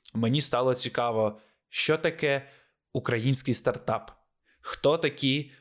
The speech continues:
українські стартапери. Тому в третьому сезоні ми присвячуємо його дослідженню українських стартапів.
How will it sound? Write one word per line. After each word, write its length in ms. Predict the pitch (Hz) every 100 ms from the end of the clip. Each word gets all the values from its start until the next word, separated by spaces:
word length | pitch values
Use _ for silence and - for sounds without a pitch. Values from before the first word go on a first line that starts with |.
| -
українські 680 | 117 131 120 113 127 - 127
стартапери. 680 | - 120 113 104 101 87 - _ _ _ _ _ - - _ -
Тому 680 | 120 113 151 170 151 107 -
в 60 |
третьому 460 | - 123 147 165 151
сезоні 720 | - 123 123 143 147 135 123 - - -
ми 160 | 123 131
присвячуємо 800 | 131 - 131 139 135 123 120 117
його 300 | 117 117 123
дослідженню 760 | 120 - 123 139 123 117 117
українських 460 | 107 123 123 - 117
стартапів. 580 | - 107 123 175 139